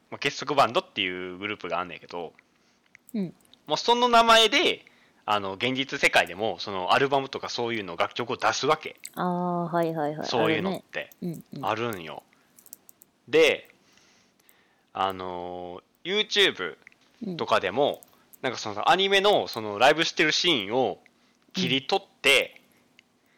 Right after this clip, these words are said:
Speaker 2: うん。
Speaker 1: で、なんか、ライブ映像みたいな感じの、あの、タイトルにして、
Speaker 2: うんうんうん。
Speaker 1: YouTubeで流すわけ。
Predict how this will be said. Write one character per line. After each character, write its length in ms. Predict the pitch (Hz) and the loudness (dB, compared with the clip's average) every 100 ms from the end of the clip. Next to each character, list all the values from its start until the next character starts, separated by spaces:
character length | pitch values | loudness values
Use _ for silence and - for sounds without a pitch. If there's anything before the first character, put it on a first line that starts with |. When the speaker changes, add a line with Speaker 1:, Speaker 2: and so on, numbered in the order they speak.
| _ _ _ _ _ _ _ _ | _ _ _ _ _ _ _ _
Speaker 2:
う 20 | |
ん。 20 | 139 | 2
Speaker 1:
で、 200 | 220 107 | 4 4
な 140 | 120 | 0
ん 60 | 117 | 0
か、 200 | 101 90 | 0 6
ラ 160 | 143 | 6
イ 80 | 190 | 6
ブ 140 | 175 | 4
映 180 | 185 175 | 2 4
像 160 | 117 95 | 2 -2
み 100 | 110 | -2
た 100 | 110 | -4
い 20 | |
な 80 | 90 | -2
感 320 | 120 120 120 | 0 0 -2
じ 140 | 113 | -4
の、 280 | 127 175 90 | 0 2 2
あ 60 | 95 | 0
の、 120 | 98 | -2
タ 180 | - 139 | 2 2
イ 80 | 139 | 2
ト 100 | 151 | 0
ル 140 | 143 | 0
に 100 | 131 | -2
し 120 | - | -4
て、 340 | - 330 - - _ _ _ - _ _ _ - | 0 0 0 -6 _ _ _ -20 _ _ _ -6
Speaker 2:
う 40 | |
ん 200 | 190 156 - | -6 -6 -10
う 40 | |
ん 60 | 160 | -12
う 20 | |
ん。 460 | 156 156 151 160 - _ _ | -12 -14 -14 -14 -20 _ _
Speaker 1:
YouTube 320 | 147 147 151 | -4 -2 -2
で 100 | 98 | -4
流 580 | 90 113 - 151 151 139 | -8 -10 -8 0 2 4
す 140 | - 135 | 2 2
わ 120 | 123 | 2
け。 240 | - - | -2 -10